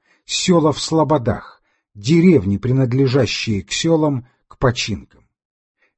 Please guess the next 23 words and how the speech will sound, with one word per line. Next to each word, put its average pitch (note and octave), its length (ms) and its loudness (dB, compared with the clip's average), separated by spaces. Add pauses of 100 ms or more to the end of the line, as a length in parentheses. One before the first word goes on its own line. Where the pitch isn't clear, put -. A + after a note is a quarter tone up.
Известно, C#3+ 720 2
как C#3+ 220 0
обширна E3 500 0
была D3 240 2
волость D#3+ 540 -2 (320)
Новгорода C#3+ 640 -2
Великого. C#3 500 -4 (720)
По A#2+ 120 0
давно C3+ 540 2
утвердившемуся C3+ 1080 -4
в F2 100 -16
нашей A#2+ 300 -4
науке A#2 420 -2
мнению, E2+ 640 -4 (440)
новгородские C3+ 920 0
волости D#3+ 760 -2 (360)
истори C3+ 640 0
делились D3 640 -2 (100)
на C#3 280 0
пять D#3+ 300 -2
больших C#3+ 500 -2
частей - 760 -4 (280)
или D#3 440 -2